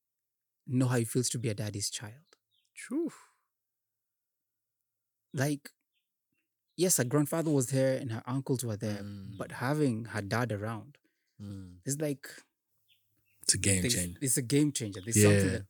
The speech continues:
Speaker 1: our dads or dads
Speaker 2: Yes.
Speaker 1: do
Speaker 2: Yeah.
Speaker 1: in the lives of their kids
Speaker 2: Yeah.
Speaker 1: that no other man can be able to do that.
Speaker 2: Yeah.
Speaker 1: And so when you sing your song like Father's Child,
Speaker 2: Yeah.
Speaker 1: yes,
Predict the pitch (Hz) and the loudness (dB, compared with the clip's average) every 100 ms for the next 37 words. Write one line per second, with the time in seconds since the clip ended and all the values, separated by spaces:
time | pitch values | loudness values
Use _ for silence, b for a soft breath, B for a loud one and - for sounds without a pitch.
0 | _ 110 104 110 110 98 - - - _ | _ -8 -4 -4 -4 -4 -4 -4 -6 _
1 | - 107 113 143 113 - 135 139 101 104 | -8 -4 -2 -2 2 4 6 4 0 -4
2 | - 104 101 98 92 _ - 113 104 110 | 4 6 6 2 -4 _ -8 -6 -4 -4
3 | 104 98 95 - 131 110 - - - 107 | -6 -8 -12 -8 -6 -6 -6 -6 2 4
4 | 101 95 - _ _ _ _ _ _ - | 4 0 -8 _ _ _ _ _ _ -18
5 | - 156 - _ _ _ 135 156 147 127 | -8 -10 -10 _ _ _ 0 2 2 0
6 | 123 120 - 110 104 104 104 - - 117 | -2 -4 -6 -6 -6 -8 -8 -10 -8 -10
7 | - 50 _ 120 113 107 98 98 - _ | -10 -16 _ 4 6 6 2 -6 -12 _
8 | - 110 - 113 107 107 104 107 110 _ | -8 -4 -2 -2 -2 -6 -8 -12 -18 _
9 | _ _ b b b b b b b b | _ _ b b b b b b b b
10 | _ 113 135 143 151 127 113 127 117 107 | _ 2 4 6 6 6 6 4 4 0
11 | 107 - 110 104 101 - 117 107 - - | -4 -2 -2 -2 -2 -2 -4 -6 -10 -4
12 | - 110 95 - _ _ _ _ _ _ | 4 6 6 0 _ _ _ _ _ _
13 | - - - - 131 | -20 -20 -18 0 8